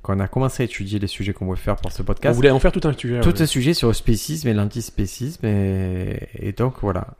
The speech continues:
Speaker 1: Ben, explique-nous ce qu'est le spécisme
Speaker 2: Alors,
Speaker 1: et
Speaker 2: je vais te, je vais,
Speaker 1: l'antispécisme.
Speaker 2: je vais te lire la dé-, la, la, la définition, hein. C'est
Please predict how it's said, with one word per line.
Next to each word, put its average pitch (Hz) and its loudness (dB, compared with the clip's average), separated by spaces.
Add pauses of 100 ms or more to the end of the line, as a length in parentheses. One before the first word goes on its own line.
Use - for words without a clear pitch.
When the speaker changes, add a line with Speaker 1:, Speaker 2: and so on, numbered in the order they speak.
(160)
Speaker 1:
Ben, 123 2
explique-nous 123 0
ce - -2
qu'est 139 -2
le 113 0
spécisme 123 -2
Speaker 2:
Alors, 117 2
Speaker 1:
et - 4
Speaker 2:
je - -6
vais 117 -4
te, 101 -4
je 92 -4
vais, 120 4
Speaker 1:
l'antispécisme. 95 -8
Speaker 2:
je 107 -6
vais 107 -6
te 107 -6
lire 107 -2
la 110 -2
dé-, 101 -4 (140)
la, 101 -6
la, 98 -8 (560)
la 98 -6
définition, 104 0
hein. 170 2
C'est - -4